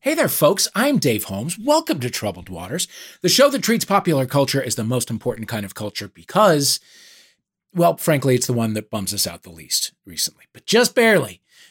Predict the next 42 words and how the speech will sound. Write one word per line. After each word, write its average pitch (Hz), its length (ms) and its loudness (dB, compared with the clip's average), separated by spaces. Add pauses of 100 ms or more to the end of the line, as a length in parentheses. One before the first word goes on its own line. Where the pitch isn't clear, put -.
Now, 175 100 4
back 240 240 4
in 254 60 2
the 240 80 4
before 208 340 4
times, 110 640 -2
Troubled 135 280 0
Waters 113 460 0
would 101 160 -6
pit - 220 -6
two 180 200 2
teams 190 460 2
of - 100 -6
comedians 95 480 -6
against 95 380 -10
one 98 140 -10
another 95 500 -14
in 123 100 -2
a 113 60 -4
pop 104 260 -8
culture 98 320 -8
battle 92 400 -10
royale. 87 500 -12 (320)
But 190 120 0
now, 208 400 2 (100)
teaming 240 320 2
up 214 160 0
with 180 140 2
another 156 240 2
person 139 300 0
who 127 120 2
is 120 120 0
not 120 200 -2
in 120 100 -8
your 110 140 -4
quarantine 104 540 -8
pod 90 480 -14
is 110 420 -6 (360)
possibly 151 500 2
lethal, 104 540 -6 (380)
definitely 156 560 0
unethical, 113 680 -6